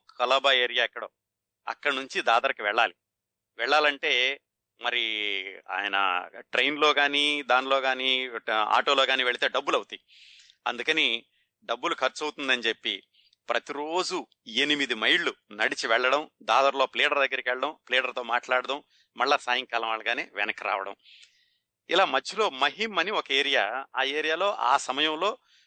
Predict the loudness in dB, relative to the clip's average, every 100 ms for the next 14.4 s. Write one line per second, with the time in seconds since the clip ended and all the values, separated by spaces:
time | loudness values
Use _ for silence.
0 | _ -10 -6 -2 2 4 4 4 2 2
1 | 0 0 0 0 0 2 2 4 2 2
2 | 2 0 -4 -2 -2 -2 -6 -2 -2 2
3 | 2 2 2 0 -6 -12 -14 _ -20 -20
4 | -20 _ _ _ -6 -2 0 2 2 4
5 | 4 4 0 0 -2 -4 -2 -4 -4 -4
6 | -4 -2 0 0 -2 -4 -2 -2 2 4
7 | 6 6 6 2 -2 0 0 2 2 2
8 | 2 0 -2 -10 -10 -12 -8 -2 0 0
9 | 0 -4 -6 -6 -2 -2 -2 -8 -20 -20
10 | -20 -8 -4 2 2 2 -2 2 2 2
11 | 0 0 0 0 0 2 2 4 2 0
12 | 0 2 2 -2 -6 -6 -2 4 4 4
13 | -2 -6 -8 -4 -2 -2 -2 -12 -10 -8
14 | -2 2 4